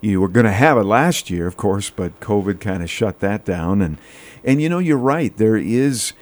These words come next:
that tension probably more than I can e-, ever remember in, even in my lifetime. Uh, of course, I was born in nineteen sixty, but I didn't really know what was going on in the sixties as much as I do now. And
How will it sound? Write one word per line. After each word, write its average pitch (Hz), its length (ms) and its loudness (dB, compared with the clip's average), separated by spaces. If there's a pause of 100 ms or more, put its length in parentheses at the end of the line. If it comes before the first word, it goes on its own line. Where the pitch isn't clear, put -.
(180)
that 101 280 -2
tension 117 600 -2
probably 143 340 -4
more 127 340 2
than 127 160 -2
I 131 120 -2
can 123 180 -2
e-, 156 160 -2
ever 180 260 2
remember 95 640 0
in, 90 340 -2
even 101 280 -4
in 90 120 -2
my 95 200 -2
lifetime. 98 640 -2 (540)
Uh, 87 460 -2
of - 140 -14
course, - 200 -10
I 82 60 -4
was 78 80 -8
born 95 240 -2
in 90 80 -2
nineteen 87 380 -4
sixty, - 400 -4
but 92 120 -2
I 98 40 0
didn't 104 240 0
really 101 240 0
know 113 120 0
what 110 160 2
was 101 140 -2
going 104 260 2
on 127 200 2
in 107 100 2
the 95 80 0
sixties 98 540 -2
as 92 160 -6
much 107 400 -4 (180)
as 98 240 -2
I 95 80 2
do 98 220 -2
now. 107 500 2
And 87 160 -2